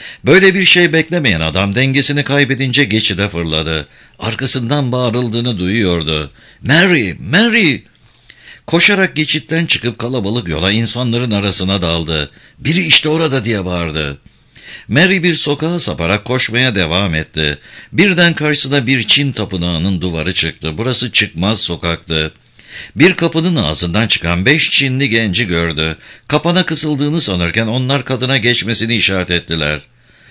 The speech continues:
"Amerikalı hırsız, tutun! Amerikalı hırsızı yakalayın!" Çince bu sözleri ezberlediği belli olan deniz piyadesi yaklaştı.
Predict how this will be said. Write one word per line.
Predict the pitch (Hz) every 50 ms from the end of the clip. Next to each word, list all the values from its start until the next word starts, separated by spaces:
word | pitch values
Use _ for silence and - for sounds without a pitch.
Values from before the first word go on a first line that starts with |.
| - - - - _ _
"Amerikalı | - 117 143 165 180 214 202 214 220 202 202
hırsız, | 190 180 147 - 147 117 -
tutun! | - 190 214 - 220 202 151 107 - - _ _ _ -
Amerikalı | 135 170 196 214 220 226 - 220 214 220
hırsızı | 214 175 - 214 185 175
yakalayın!" | 208 202 190 - 196 208 220 226 208 185 147 117 90 - - _ _ _ _ - - - - - _
Çince | - - 185 214 214 170 202 180 165
bu | 196
sözleri | - 170 175 175 147 131 165 165 170
ezberlediği | 151 143 147 123 127 151 147 143 139 143 139 143 147 127 107
belli | 127 127 123 127 151
olan | 127 95 82 90 101 98 90
deniz | 113 123 131 147 123 107
piyadesi | 101 127 127 123 117 104 113 107 - -
yaklaştı. | 95 90 90 82 85 87 87 85 - - - 82 85 82